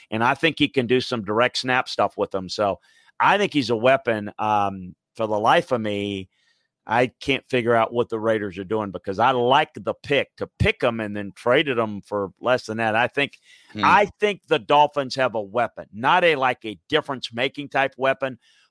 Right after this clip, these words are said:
Speaker 1: but a versatile guy. Think in terms of what Taysom Hill does for the Saints. This guy could do some similar things.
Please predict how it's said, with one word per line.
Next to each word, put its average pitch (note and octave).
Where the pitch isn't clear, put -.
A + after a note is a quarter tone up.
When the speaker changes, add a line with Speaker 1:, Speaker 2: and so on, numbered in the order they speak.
Speaker 1:
but C3
a A#2
versatile A#2+
guy. F#2+
Think -
in D#3+
terms D3
of A#2
what B2+
Taysom D#3
Hill D3
does C3+
for B2+
the G#2+
Saints. C3+
This A#2+
guy C3+
could A2+
do C3
some A#2
similar C#3
things. A2+